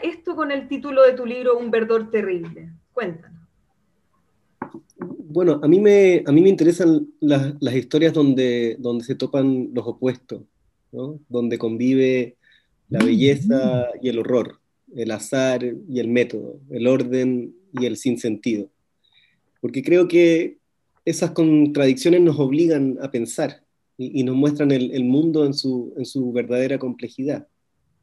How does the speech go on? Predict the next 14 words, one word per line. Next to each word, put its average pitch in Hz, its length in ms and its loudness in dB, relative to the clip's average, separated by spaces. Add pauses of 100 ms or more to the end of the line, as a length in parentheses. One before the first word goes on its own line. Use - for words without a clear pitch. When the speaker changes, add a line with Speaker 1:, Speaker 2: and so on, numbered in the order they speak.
(140)
Speaker 2:
Eso 143 160 -8
está 151 760 -2
en 139 120 0
el 131 120 0
libro 151 360 4
desde 131 200 -6
el 120 120 -6
título, 110 400 -6 (280)
¿no? 127 320 -14
La 120 120 -10
noción 131 640 -6 (240)
de 131 140 -6
un 131 100 -2
verdor, 135 480 -2